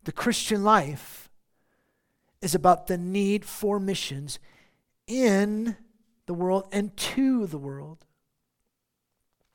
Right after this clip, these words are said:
Reminding ourselves, it's not possible without Jesus. The need for God's mission in and to the world is crucial. So as children,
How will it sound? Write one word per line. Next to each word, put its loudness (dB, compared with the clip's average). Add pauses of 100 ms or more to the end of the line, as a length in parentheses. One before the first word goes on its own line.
(160)
Reminding 0
ourselves, 2 (1200)
it's -4
not 2
possible 0
without -2
Jesus. -16 (2500)
The -6
need 2
for -4
God's 0
mission -4 (100)
in 0
and -2
to -6
the -6
world -6
is -14
crucial. -8 (2250)
So -8
as -6
children, -2